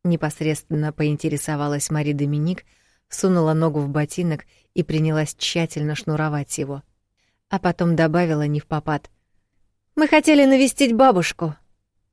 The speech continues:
«Что?» Я не сразу сообразил, что это ответ на самый первый мой вопрос.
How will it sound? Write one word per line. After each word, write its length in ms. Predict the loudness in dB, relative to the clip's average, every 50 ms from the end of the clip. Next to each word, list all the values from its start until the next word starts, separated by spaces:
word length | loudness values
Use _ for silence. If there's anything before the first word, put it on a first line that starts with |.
| _ _ _ _ _ _ _ _ -10
«Что?» 480 | -8 -6 -4 0 2 2 2 2 -2 -6 _ _ _ _ _ _ _ _ _ _ _ _ _ _ _ _ -6
Я 220 | -4 -2 0 0
не 180 | 0 0 -2 -2
сразу 400 | -4 -4 -4 -4 -4 -4 -4 -4
сообразил, 760 | -6 -4 -4 -4 -4 -4 -4 -4 -4 -4 -4 -4 -2 -4 -4
что 360 | -4 -6 -4 -2 -2 -2 -4 _ _ -4
это 340 | -4 -4 -4 -4 -4 -4 -4
ответ 320 | -4 -4 -2 -2 -2 -2
на 140 | -4 -4 -4
самый 320 | -4 -4 -4 -4 -4 -4
первый 320 | -2 -2 -2 -2 -2 -4 -4
мой 180 | -4 -4 -4
вопрос. 500 | -4 -6 -6 -6 -6 -6 -6 -6 -8 -14